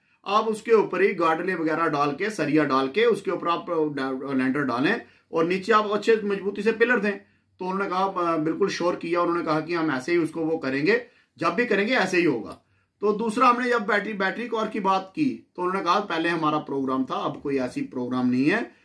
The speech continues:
जब भी हम बैटरी कार चलाएंगे तो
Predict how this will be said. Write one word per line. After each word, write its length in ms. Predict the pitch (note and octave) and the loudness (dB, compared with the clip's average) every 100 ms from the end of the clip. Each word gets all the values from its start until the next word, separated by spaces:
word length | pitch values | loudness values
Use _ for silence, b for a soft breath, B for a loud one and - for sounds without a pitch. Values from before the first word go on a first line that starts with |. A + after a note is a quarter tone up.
| B C3+ | B 0
जब 160 | G#3 | 2
भी 140 | A3+ A#3+ | 4 2
हम 140 | A3+ | 2
बैटरी 260 | G3 F3+ F#3+ | 2 0 -2
कार 200 | F3 E3+ | -2 -2
चलाएंगे 440 | D3+ E3 A3 E3+ G#2 - _ _ _ _ G#3 | -2 0 2 2 -2 -8 _ _ _ _ 4
तो 340 | A3+ C4 | 6 6